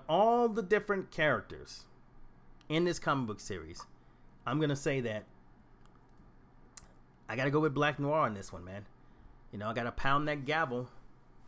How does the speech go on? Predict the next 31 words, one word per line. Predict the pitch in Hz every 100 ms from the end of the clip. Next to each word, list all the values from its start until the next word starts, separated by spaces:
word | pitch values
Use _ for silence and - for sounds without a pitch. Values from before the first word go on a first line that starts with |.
| - - 107
It's, | 107 -
it's | 113 123
unfortunate | 123 120 151 160 123
'cause | 110
I | 107
love | 110 123 143 151
Batman, | 147 185 139 87 80 - - 110
but | 107 117
hey, | 117 95
he's, | 117 113 -
he | 131 127 160
is, | 151 127 117 - - -
you | 165
know | 165
how | 147
there, | 139
there's | 139 131
always | 147 143
these | 120 101
jokes, | 95 123 110 -
right? | 98 107 113 - - -
It, | 156 170
it's | 151
w-, | 196 226
same | - 262 285
thing | 285
with | 233
the | 247
M | 240
C | 220
U. | 165